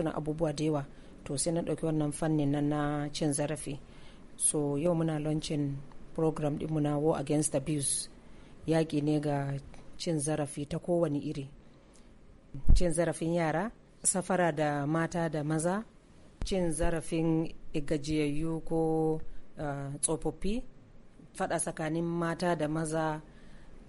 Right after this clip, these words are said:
eh, matan aure da mijinta da kuma 'ya'ya da iyayensu da sauransu. Duka yanzu za mu zauna mu duba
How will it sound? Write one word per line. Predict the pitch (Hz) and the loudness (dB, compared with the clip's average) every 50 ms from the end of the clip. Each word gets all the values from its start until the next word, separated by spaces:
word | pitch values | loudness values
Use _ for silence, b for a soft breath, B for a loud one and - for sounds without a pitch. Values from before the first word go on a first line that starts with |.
| - | -14
eh, | - - - - - 165 | -14 -14 -10 -4 -2 0
matan | 160 160 156 156 - - 175 175 - | 2 2 2 2 2 2 0 0 2
aure | - 170 170 170 180 180 175 | 4 4 6 6 6 6 4
da | 170 160 | 4 2
mijinta | 147 165 165 151 - 160 156 151 160 160 156 156 151 | 2 2 0 0 0 0 -2 -2 -2 -2 -2 -2 -2
da | 143 143 | -4 -4
kuma | - 165 151 156 151 | -4 -4 -2 -2 -2
'ya'ya | - 160 156 156 156 - - 156 156 156 156 156 147 | -2 -2 -2 -2 -2 -2 -2 -2 0 0 -2 -2 -2
da | 151 147 | -2 -4
iyayensu | - - - 160 156 143 147 147 156 151 170 156 | -2 -2 -2 -2 0 0 0 0 0 -2 -2 -4
da | 151 | -4
sauransu. | 143 - 151 151 151 156 160 151 - 160 165 - B B B B B 143 | -4 -4 -4 -4 -6 -6 -6 -6 -6 -6 -8 -12 B B B B B -4
Duka | 196 185 196 | 0 4 6
yanzu | 180 170 165 156 156 165 165 170 170 165 170 165 160 - - - - | 6 6 6 4 2 2 2 2 4 4 2 2 0 -4 -8 -2 2
za | 165 170 170 170 | 4 4 6 6
mu | 165 156 | 6 4
zauna | 151 151 160 160 160 160 160 | 4 4 4 2 2 2 2
mu | 156 143 | 0 0
duba | 143 143 160 156 156 151 147 143 147 147 | 0 0 0 0 2 2 0 0 0 -4